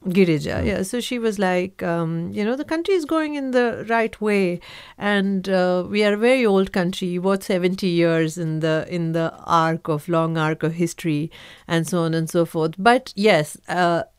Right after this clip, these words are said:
Speaker 1: the polarization and the communal sort of, uh, disharmony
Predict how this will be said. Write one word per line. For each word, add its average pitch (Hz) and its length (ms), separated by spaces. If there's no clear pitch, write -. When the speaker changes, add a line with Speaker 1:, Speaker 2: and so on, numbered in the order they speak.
Speaker 1:
the 214 500
polarization 233 1200
and 190 420
the 190 300
communal 220 640
sort 180 240
of, 180 420
uh, 151 600
disharmony 185 920